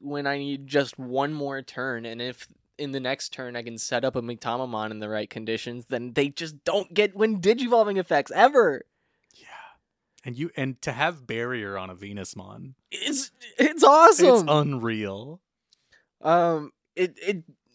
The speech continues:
Speaker 1: it still puts me in not awesome situations against stuff like B L Starmon. I,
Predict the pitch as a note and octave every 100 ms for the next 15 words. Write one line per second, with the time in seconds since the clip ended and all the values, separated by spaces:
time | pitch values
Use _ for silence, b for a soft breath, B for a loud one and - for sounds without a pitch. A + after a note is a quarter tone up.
0 | _ _ - E3+ - - - F3+ F#3+ A3
1 | - G#3 - F#3+ F#3+ F3+ D#3+ D3+ C#3+ C#3
2 | D#3 C3 C3 - D3+ C#3+ - B2+ B2+ C3+
3 | C3 B2+ B2 A#2+ - B2 A#2 C3 A#2 A#2
4 | A2 A2+ - C#3 C#3 C#3+ D#3+ - _ _
5 | _ - D3